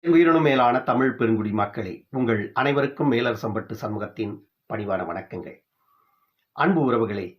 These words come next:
உங்களுடைய மேலரசம்பட்டு சமூகம் YouTube சேனல் ஒரு லட்சத்தி பதினான்காயிரம் சப்ஸ்கிரைபர்களை தாண்டி வெற்றிகரமாக இயங்கிக் கொண்டிருக்கிறது. அதற்கு மிக முக்கியமான காரணம்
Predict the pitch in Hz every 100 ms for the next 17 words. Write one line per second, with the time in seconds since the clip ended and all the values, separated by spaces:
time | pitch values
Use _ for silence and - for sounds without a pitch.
0 | _ _ _ _ 151 190 196 190 185 185
1 | 185 - 139 143 170 156 - 151 151 -
2 | 151 123 135 131 135 - - 131 147 139
3 | 110 - 110 120 110 - 143 226 254 247
4 | - 226 214 208 208 - 170 180 233 214
5 | 208 190 180 170 151 - - 160 165 180
6 | 202 180 156 151 - 151 175 170 165 -
7 | 131 160 - 208 170 147 143 139 143 -
8 | _ _ _ 131 139 135 - 120 113 110
9 | 110 98 - _ _ - 180 277 269 269
10 | 269 196 185 220 214 220 269 254 233 233
11 | 226 185 185 180 190